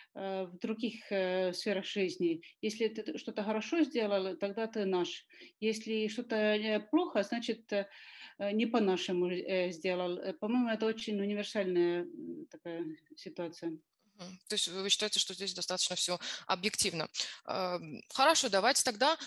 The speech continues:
Speaker 2: поговорим об эстонском гражданстве. Э, то есть его необходимо иметь для того, чтобы представлять Эстонию на международных,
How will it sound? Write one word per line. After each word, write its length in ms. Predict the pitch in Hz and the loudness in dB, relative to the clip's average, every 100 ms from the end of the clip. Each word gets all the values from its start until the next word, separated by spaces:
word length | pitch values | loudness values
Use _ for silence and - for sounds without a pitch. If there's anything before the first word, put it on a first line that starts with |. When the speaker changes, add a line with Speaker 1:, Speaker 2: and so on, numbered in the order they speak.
| - | -6
Speaker 2:
поговорим 540 | - 214 214 262 330 - - | -2 2 4 4 0 -4 -4
об 240 | 240 220 | -4 0
эстонском 500 | 220 240 247 - 220 | 0 2 0 -2 -4
гражданстве. 760 | 196 190 170 160 160 - - - - - | 0 0 2 2 0 -4 -14 -18 -20 -4
Э, 300 | - 175 165 | 2 2 2
то 100 | 170 | 0
есть 200 | 214 - - | 0 0 -6
его 400 | 190 214 247 320 | -4 0 4 6
необходимо 680 | 269 226 - 190 214 196 175 | 6 4 4 2 4 2 0
иметь 480 | 185 196 180 - - | 0 2 2 2 -2
для 100 | 180 | -2
того, 240 | 180 208 269 | 0 2 2
чтобы 280 | 233 214 196 | 0 -4 -2
представлять 560 | 196 - 175 202 202 | -2 0 2 2 2
Эстонию 360 | 196 - 247 226 | 0 0 0 0
на 80 | 196 | 0
международных, 800 | 185 160 175 170 214 202 196 | -2 -2 -2 0 0 0 -4